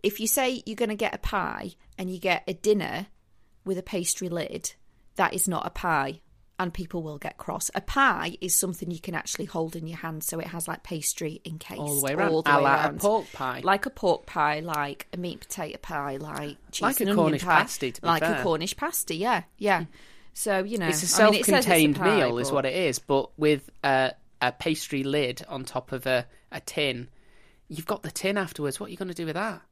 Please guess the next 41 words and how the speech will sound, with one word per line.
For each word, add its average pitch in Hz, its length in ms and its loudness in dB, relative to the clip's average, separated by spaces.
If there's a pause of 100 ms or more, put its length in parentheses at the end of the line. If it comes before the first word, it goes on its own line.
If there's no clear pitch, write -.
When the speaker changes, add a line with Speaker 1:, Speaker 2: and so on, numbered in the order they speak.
(200)
Speaker 1:
Well, 190 300 -10 (360)
Speaker 2:
You're 214 100 -10
gonna 220 100 -8
have 202 80 -14
to 175 80 -6
walk 165 240 -2
around 156 160 -2
with 143 80 -6
a 135 60 -10
tin 226 300 -10
like - 200 -14
a - 40 -18 (120)
tit 233 360 -10
for - 120 -18
the 139 80 -4
rest 151 240 -8
of 135 60 -8
the 143 140 -12
Speaker 1:
you 175 100 -4
Speaker 2:
day. 180 60 -4
Speaker 1:
are. 185 320 -4 (200)
You 190 160 -8
absolutely 185 560 -10
are. 185 80 -6
Speaker 2:
Everyone's 175 240 0
gonna 143 140 0
call 131 200 -2
you 120 180 -6
Tin 202 320 2
Man. 135 280 -4 (540)
Speaker 1:
Now, 214 100 -4
you 214 120 -2
might 269 200 4
have 262 120 -6
noticed - 800 -4
that - 340 -4
she 202 300 -2
only 196 160 0
said 196 260 -6
six - 400 2
times 175 680 -6